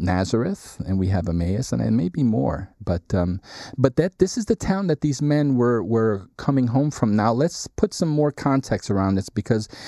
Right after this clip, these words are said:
these men were going home that day, and they were going to their home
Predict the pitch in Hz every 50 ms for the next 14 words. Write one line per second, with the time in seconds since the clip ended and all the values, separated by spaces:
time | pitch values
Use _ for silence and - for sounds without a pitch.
0 | - - - 127 160 175 160 180 175 175 175 175 160 147 139 131 113 135 131 127
1 | 127 123 117 104 101 127 143 143 147 135 117 104 98 98 95 82 85 - 104 98
2 | 95 90 90 - 92 104 104 101 98 101 104 120 117 120 123 120 110 95 92 -
3 | - 123 107 107 98 92 92 104 120 113 113 110 107